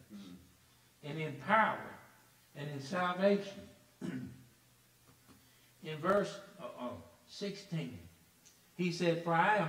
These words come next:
Speaker 2: not ashamed of the gospel,
Speaker 1: Mm-hmm.
Speaker 2: for it is the power of God for salvation to everyone who believes, to the Jew first,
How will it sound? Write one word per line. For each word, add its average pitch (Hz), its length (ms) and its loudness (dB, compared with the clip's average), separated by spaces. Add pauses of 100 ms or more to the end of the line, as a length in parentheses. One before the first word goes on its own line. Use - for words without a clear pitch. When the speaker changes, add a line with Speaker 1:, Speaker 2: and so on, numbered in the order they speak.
Speaker 2:
not 190 260 0
ashamed 208 760 -6
of 139 160 -8
the 113 80 -14 (120)
gospel, - 540 0 (240)
Speaker 1:
Mm-hmm. - 580 -10
Speaker 2:
for 170 140 8
it 160 80 4
is 160 180 2
the 117 100 -10
power 202 480 2
of 170 60 -2
God 160 400 0 (440)
for 113 80 -10
salvation 165 760 2
to 120 200 -8
everyone 165 460 0
who 170 160 0
believes, 127 580 -6
to 156 80 -2
the 175 140 0
Jew 196 380 -2 (880)
first, 143 320 -2